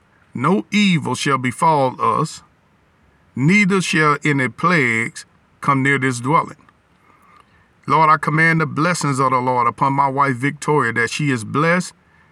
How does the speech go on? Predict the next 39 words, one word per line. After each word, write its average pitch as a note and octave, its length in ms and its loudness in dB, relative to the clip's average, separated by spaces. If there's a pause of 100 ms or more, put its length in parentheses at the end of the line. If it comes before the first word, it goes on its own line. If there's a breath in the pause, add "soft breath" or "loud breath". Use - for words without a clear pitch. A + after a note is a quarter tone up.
(400 soft breath)
and C3 160 0
that C#3 160 2
she C#3+ 200 -2
is B2 140 -4
highly D#3+ 420 2
favored. B2+ 400 -2
I B2+ 100 4
pray, F3+ 320 0
Father, B2 400 -2
that B2 160 -2
she C#3 180 -4
is A2+ 180 -6 (1000 soft breath)
healthy F3 440 0
in D3+ 100 0
her B2 100 2
body, E3 400 0 (1120 soft breath)
and C#3 120 0
Lord, D3 220 4
that C3+ 140 0
she C#3 260 -4
enter E3 240 -2
not E3+ 240 0
into D#3 300 -2
temptation, C3+ 720 -2 (400 soft breath)
and B2+ 120 -2
that C3 200 -2
you D3 100 0
deliver C#3 480 0
her C3 160 0
from C3 220 -2
all C#3 200 0
evil B2+ 480 -2 (460 soft breath)
in C#3+ 240 2
the C#3 80 2
name B2+ 320 0
of B2 80 2
the B2 80 0
Lord B2 240 0
Jesus. A#2 640 -6